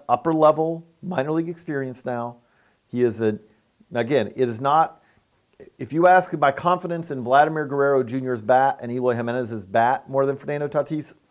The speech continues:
I'm absolutely more confident in the bat because they are almost,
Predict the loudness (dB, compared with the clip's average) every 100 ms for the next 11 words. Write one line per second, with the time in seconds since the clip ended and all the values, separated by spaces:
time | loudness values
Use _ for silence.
0 | _ -4 0 2 0 -4 -2 0 2 0
1 | -4 -4 0 0 0 -2 -2 -4 -12 _
2 | _ _ -4 4 6 8 8 6 2 6
3 | 6 6 0 -18